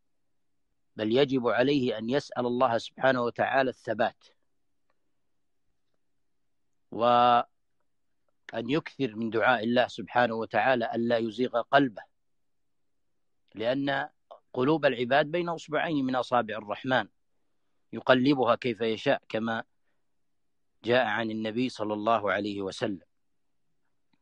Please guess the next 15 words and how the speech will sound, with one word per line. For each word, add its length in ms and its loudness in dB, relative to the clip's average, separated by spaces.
ف-، 480 0
وهذا 680 8
الخبر 520 -6
وقع 340 0
في 180 -10
هذه 220 -10
الأمة، 360 -14
وقع 360 2
في 280 -4
أمة 260 -6
محمد 340 -4
صلى 240 -6
الله 140 -2
عليه 240 -4
وسلم. 440 -6